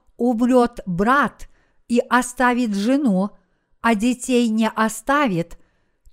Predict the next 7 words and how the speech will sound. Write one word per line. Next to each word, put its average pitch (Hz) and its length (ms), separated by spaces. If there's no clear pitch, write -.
то 226 220
брат 254 420
его 208 560
пусть 262 420
возьмёт 247 800
жену 220 540
его 190 500